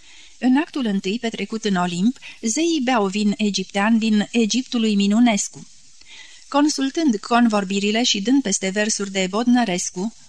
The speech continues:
Brutnărescu, Jupiter întreabă: „Este oare Minunescu ce Egipetul a cântat?” Iar satirii îi răspund în cor: „Nu, acesta e Brutnărescu, tot ca el de nesărat.”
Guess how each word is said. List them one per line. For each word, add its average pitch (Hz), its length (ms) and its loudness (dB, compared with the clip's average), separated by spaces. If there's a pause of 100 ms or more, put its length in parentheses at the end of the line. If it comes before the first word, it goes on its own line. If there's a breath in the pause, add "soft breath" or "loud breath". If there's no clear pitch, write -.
(160)
Brutnărescu, 185 960 -4 (500 loud breath)
Jupiter 254 480 -2
întreabă: 185 640 -2 (960 loud breath)
„Este 247 480 2
oare 277 300 -2
Minunescu 202 920 0 (200)
ce - 140 -2
Egipetul 208 760 -2
a 165 100 0
cântat?” 180 580 -4 (720 loud breath)
Iar 208 260 0
satirii 202 560 -6
îi 214 140 -6
răspund 185 440 -6
în 214 140 -2
cor: 170 360 -6 (880 loud breath)
„Nu, 240 520 0
acesta 285 480 0
e 269 60 0
Brutnărescu, 247 880 0 (240 soft breath)
tot 311 160 -2
ca 190 180 -4
el 190 200 0
de 185 100 -2
nesărat.” 185 640 -4